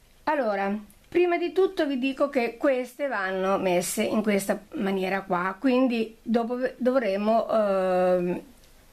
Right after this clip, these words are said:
imbastirle un attimino. Intanto attacchiamo il pezzo, il, diciamo, la testa davanti con il pezzo davanti, che è questo,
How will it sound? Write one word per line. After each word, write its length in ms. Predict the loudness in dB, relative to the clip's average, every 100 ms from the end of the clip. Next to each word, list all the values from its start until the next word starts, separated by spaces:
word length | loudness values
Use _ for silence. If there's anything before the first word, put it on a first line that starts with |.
| -20 -20 -2
imbastirle 800 | 2 4 2 -2 -6 -2 -2 -2
un 160 | -2
attimino. 720 | -2 0 0 2 0 -2 -6 -16 -20 _ -20 -20 -20 -20 0
Intanto 420 | 2 2 -2 -2
attacchiamo 540 | -4 -4 -2 -2 0 0
il 140 | 0 0
pezzo, 840 | 0 -2 -4 -12 -16 -12 -12 -12
il, 360 | -8 -4 0 0
diciamo, 500 | 0 0 0 0 2
la 300 | 2 2 2
testa 580 | 0 0 0 -4 -4 -2
davanti 840 | 0 0 -2 -2 -2 2 2 0 -4
con 400 | 0 2 0 -8 -12
il 180 | -14
pezzo 500 | -8 -4 -2 -2 -4
davanti, 580 | 0 2 2 0 -2 -2
che 200 | -4 -8 -14 -20 -20
è 180 | -4 -4
questo, 760 | -2 -2 -2 -4 0 2 2